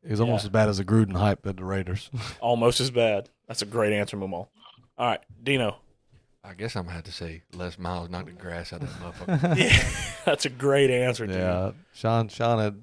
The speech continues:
Speaker 1: one of the best answers. As much as he aggravated me, I remember I used to have a couch towel. Every time he'd call a bad play, I'd throw that couch towel. It's up, it's wore out before, like, third game of the year.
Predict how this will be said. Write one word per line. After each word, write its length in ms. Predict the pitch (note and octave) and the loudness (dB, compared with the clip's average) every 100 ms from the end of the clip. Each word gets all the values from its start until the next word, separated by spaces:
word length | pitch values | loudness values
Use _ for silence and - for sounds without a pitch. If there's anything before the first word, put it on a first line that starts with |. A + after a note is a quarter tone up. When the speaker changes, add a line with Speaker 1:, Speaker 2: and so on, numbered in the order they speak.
| - | -6
Speaker 1:
one 160 | G#2+ | -4
of 80 | G2+ | -2
the 60 | F#2+ | 0
best 140 | F#2 | 0
answers. 400 | G2 F#2+ G2 F#2+ | -2 -2 -4 -6
As 180 | G2 G2 | -6 -4
much 240 | G2 G#2+ - | -2 -2 -2
as 80 | |
he 140 | G2+ G2+ | -4 0
aggravated 440 | G2+ G2 G2+ G2 | 0 0 0 0
me, 220 | G2 G2 G2+ - - - | -2 -4 -6 -12 -20 -2
I 100 | - | 4
remember 240 | F#2+ G#2+ G#2+ | 4 6 4
I 20 | |
used 120 | G#2+ | 6
to 60 | - | 4
have 80 | F2 | 2
a 40 | |
couch 380 | - A#2 G2 - | 2 4 4 2
towel. 440 | - F#2 E2 - - | 0 2 2 -2 -10
Every 180 | G2+ G2+ | -8 -2
time 220 | A2+ G2+ | 0 2
he'd 360 | G2 F#2+ G2+ - | 0 -2 -8 -4
call 220 | B2 G#2+ | 2 2
a 40 | G2 | 2
bad 340 | G2 G2 F#2+ | 2 0 0
play, 160 | G#2 G2+ | -2 0
I'd 160 | G2 | -2
throw 140 | A2 G#2 | -2 -4
that 180 | G2 | -4
couch 240 | - A2 G2+ | -2 -2 0
towel. 220 | G#2 G#2 | 0 0
It's 160 | G#2+ B2+ | 0 -2
up, 200 | A#2 - | -2 -4
it's 160 | A#2+ | -8
wore 280 | A2+ A#2 A2 | 0 6 6
out 200 | A2 F2+ | 6 2
before, 420 | G#2 - G#2 G2 G2+ | -8 -4 -2 -2 -4
like, 180 | - G2 | -8 -6
third 200 | - A2 | -4 -2
game 240 | G2 G2+ G2+ | -2 -2 0
of 80 | G2 | -2
the 60 | |
year. 320 | G2 G#2+ G2+ | -2 -2 -2